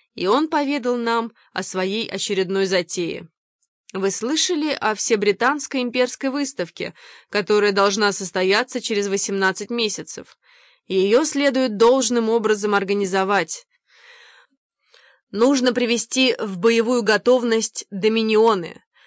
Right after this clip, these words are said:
чтобы они активно участвовали в этом мероприятии.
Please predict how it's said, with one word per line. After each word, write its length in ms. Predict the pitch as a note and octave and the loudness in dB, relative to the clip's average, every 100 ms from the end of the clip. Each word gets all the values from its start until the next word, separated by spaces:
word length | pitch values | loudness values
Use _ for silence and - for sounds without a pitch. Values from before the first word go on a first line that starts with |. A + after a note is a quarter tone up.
| _ | _
чтобы 340 | - G#3+ G#3 | -2 0 2
они 280 | G3+ G#3 G3+ | 2 2 2
активно 640 | F#3 - A#3+ C#4+ C4 C4 | 0 -2 0 0 2 0
участвовали 720 | A#3+ - G#3 G#3+ - G3+ G#3 | 0 0 0 0 -6 -4 0
в 80 | F#3+ | 2
этом 240 | G3+ G3+ | 0 0
мероприятии. 1000 | G3+ G3 F#3+ G3 G3+ G3 F3 E3+ - F#3+ | -2 0 0 0 0 2 -2 -6 -12 -12